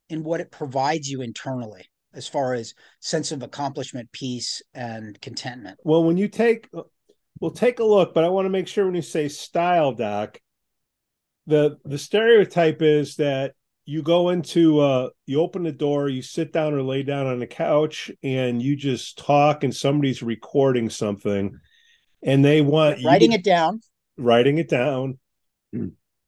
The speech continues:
Speaker 2: But they're not necessarily having you take action, are they? Or g-, give,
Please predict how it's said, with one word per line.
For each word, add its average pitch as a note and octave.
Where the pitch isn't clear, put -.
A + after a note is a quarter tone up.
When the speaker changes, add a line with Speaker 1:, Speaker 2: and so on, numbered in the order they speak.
Speaker 2:
But C#3+
they're E3
not F3
necessarily F3
having D3+
you C#3
take D3
action, C3
are A2
they? C3
Or B2+
g-, -
give, C#3+